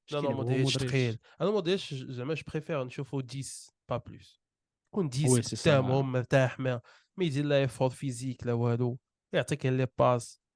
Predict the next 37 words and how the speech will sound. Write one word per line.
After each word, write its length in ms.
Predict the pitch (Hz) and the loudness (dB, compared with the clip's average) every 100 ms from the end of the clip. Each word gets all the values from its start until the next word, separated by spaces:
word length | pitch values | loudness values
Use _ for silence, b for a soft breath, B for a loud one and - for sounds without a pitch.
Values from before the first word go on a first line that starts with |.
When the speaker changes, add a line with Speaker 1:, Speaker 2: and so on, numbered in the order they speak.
| _ | _
Speaker 2:
يشد، 540 | 170 147 - 127 - 135 | -2 -2 -2 -6 -6 -4
هاك 600 | 123 120 139 143 139 131 | -2 -2 0 0 0 0
راه 420 | 127 131 127 135 | 2 2 2 0
ما 140 | 127 | 0
فيها 220 | 120 123 117 | -6 -6 -8
حزاره، 600 | 120 120 117 131 127 120 | -6 -4 -2 -2 -2 -4
هاك 160 | 123 | -4
راه 280 | 120 120 131 | -6 -6 -6
ما 120 | 120 | -8
فيها 180 | 117 117 | -8 -10
حزاره، 360 | 113 107 120 123 | -10 -8 -6 -4
وغادي 420 | 117 123 117 120 | -4 -4 -4 -6
Speaker 1:
هذا 60 | 123 | 2
Speaker 2:
وتعطي 220 | 120 151 | 6 8
Speaker 1:
ماشي 240 | 156 - | 8 6
ماتشو 280 | 151 139 - | 4 4 2
Speaker 2:
وكذا. 60 | 123 | 2
Speaker 1:
صراحه، 240 | 117 107 | 2 2
الله 100 | 120 | -2
غلط، 340 | 110 131 151 - | 0 0 0 0
غلط 280 | 120 143 131 | 2 2 2
انشيلوتي 380 | 135 131 127 | 0 0 -2
في 60 | 120 | -4
التشكيله، 380 | - - 113 110 | -8 -8 -4 0
انا 200 | 107 107 | 0 0
جاني 140 | 107 | -2
كان 140 | - 113 | 2 4
اللي 140 | 123 | 4
يلعب 180 | 110 98 | 4 0
Speaker 2:
لا. 60 | - | -2
Speaker 1:
خوسيلو 480 | 359 277 - 123 143 | 4 6 6 6 4
وابراهيم 600 | 131 117 113 113 110 110 | 4 2 -2 -4 -2 -2
دياز 300 | 107 107 - | -2 -6 -6
حتى 160 | - | -10
هو. 240 | 117 123 269 | -8 -6 -8
Speaker 2:
انا 460 | 330 302 208 156 | -6 -4 -2 -2
كاع 440 | 156 214 143 107 | -2 0 0 -2